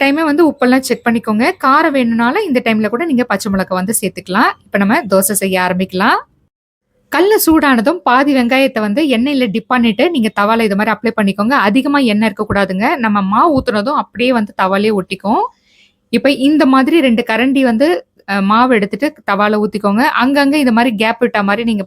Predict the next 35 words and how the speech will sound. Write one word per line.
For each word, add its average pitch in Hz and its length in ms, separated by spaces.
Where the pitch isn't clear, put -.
பண்ணீங்கன்னா 202 340
தான் 285 200
நல்ல 226 280
முறுமுறுன்னு 226 520
வரும். 233 200
அந்த 202 140
கேப்பை 302 320
வந்து 254 160
ஃபில் 208 220
பண்ணாதீங்க. 180 440
இந்த 214 160
மாதிரி 247 160
சேர்த்துட்டு 254 500
ஒரு 247 120
பத்து 233 260
செகண்ட் 294 300
அப்படியே 262 340
விட்டுட்டு 233 320
அதுக்கப்புறமா 226 640
நீங்க 214 220
எண்ணெய் 202 240
சேர்த்துக்கோங்க. 185 440
அப்படி 208 280
சேர்த்தீங்கன்னா 262 420
நல்ல 285 240
முறுமுறுன்னு 226 480
உங்களுக்கு 208 340
தோசை 190 260
கிடைக்கும். 214 400
இப்போ 202 160
ஒரு 202 160
பத்து 226 280
செகண்ட் 262 320
விட்டுட்டு 214 320
ஒரு 202 100